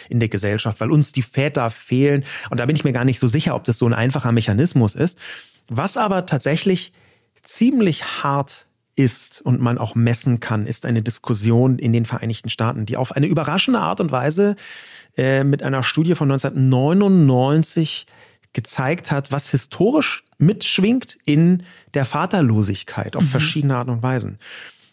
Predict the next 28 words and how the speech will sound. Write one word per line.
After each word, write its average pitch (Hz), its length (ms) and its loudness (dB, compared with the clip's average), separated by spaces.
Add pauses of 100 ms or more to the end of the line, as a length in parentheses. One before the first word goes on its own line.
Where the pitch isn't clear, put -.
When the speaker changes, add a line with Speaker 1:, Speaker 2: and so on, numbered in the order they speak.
Speaker 1:
Und 120 100 -2
zwar 160 300 0
gibt 151 240 -2
es 170 100 0
eine 147 120 4
Studie 175 340 2
von 147 140 -2
August 139 300 -2
neunzehnhundertneunundneunzig, 151 1080 0
ähm, 139 480 0
äh, 147 120 -4
von 127 280 -2
zwei 131 180 -4
Professoren, 131 600 -2
Donoghue 160 340 4
und 123 160 2
Levitt. 143 480 0 (480)
Und 135 480 2
Stephen 147 340 2
Levitt 165 320 2
kennt 180 220 -2
man 160 120 -2
vielleicht 139 360 -2
als - 120 -6
Autor 143 280 0
des 135 160 0
Buchs 156 260 -2
Freakonomics. 131 840 -2